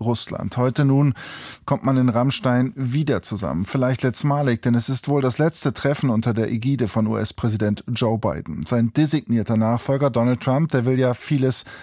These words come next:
anders machen, weshalb wohl auch Volodymyr Zelensky, der ukrainische Präsident, heute eigens nach Rammstein kommt. Zugeschaltet aus Brüssel ist mir nun unser Korrespondent für die nato, Klaus Remme,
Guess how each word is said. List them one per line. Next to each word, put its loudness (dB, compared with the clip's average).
anders 0
machen, 2
weshalb 0
wohl 2
auch 2
Volodymyr 4
Zelensky, 0
der -2
ukrainische 0
Präsident, 0
heute 0
eigens -2
nach 0
Rammstein -4
kommt. -10
Zugeschaltet 2
aus 0
Brüssel 2
ist -2
mir 4
nun 4
unser 2
Korrespondent 2
für 0
die 2
nato, 0
Klaus 0
Remme, 2